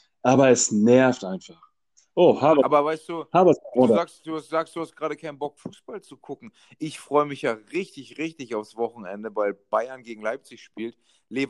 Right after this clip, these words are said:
Speaker 2: Lewandowski verletzt ausfällt für die nächsten vier Wochen. Das heißt, diesen Rekord, äh, gegen jeden in der Bundesliga getroffen zu haben, kann er nicht mehr einstellen beziehungsweise aufstellen,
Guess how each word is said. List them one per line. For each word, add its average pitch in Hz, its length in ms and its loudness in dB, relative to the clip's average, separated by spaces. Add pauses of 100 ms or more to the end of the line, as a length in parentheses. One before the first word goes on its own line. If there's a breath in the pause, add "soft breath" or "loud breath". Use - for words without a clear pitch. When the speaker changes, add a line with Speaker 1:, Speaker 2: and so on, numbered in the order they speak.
Speaker 2:
Lewandowski 135 880 -12
verletzt 123 460 -8
ausfällt 151 440 -10
für 135 80 -16
die 127 60 -18
nächsten 127 280 -14
vier 117 260 -10
Wochen. 127 320 -8
Das 113 140 -16
heißt, 135 260 -4
diesen 120 220 -14
Rekord, 131 560 -2 (380)
äh, 123 320 -2
gegen 120 300 -16
jeden 143 380 -10
in 131 60 -16
der 127 80 -8
Bundesliga 131 480 -12
getroffen 123 480 -12
zu 123 160 -10
haben, 120 160 -6
kann 123 160 -16
er 113 80 -8
nicht 147 360 -16
mehr 123 300 -8
einstellen 131 540 -10
beziehungsweise 117 680 -8
aufstellen, 135 640 -4